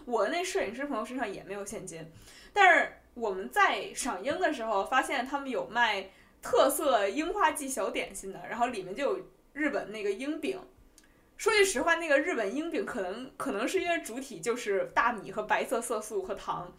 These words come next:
啊，不是白色色素，粉色色素和糖，所以它是所有里面卖的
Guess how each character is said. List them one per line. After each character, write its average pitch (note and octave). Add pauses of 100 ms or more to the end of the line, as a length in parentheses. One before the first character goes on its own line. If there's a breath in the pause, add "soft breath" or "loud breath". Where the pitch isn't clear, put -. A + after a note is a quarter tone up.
(240 loud breath)
啊， A3+
不 A#3+
是 G4
白 A3
色 B3+
色 G3+
素， F#3+
粉 A3
色 D4
色 C4
素 A3+
和 G#3+
糖， - (460 loud breath)
所 F#4+
以 F4+
它 -
是 D4
所 C#4+
有 D4
里 A3+
面 D#3+
卖 A#3+
的 D#3+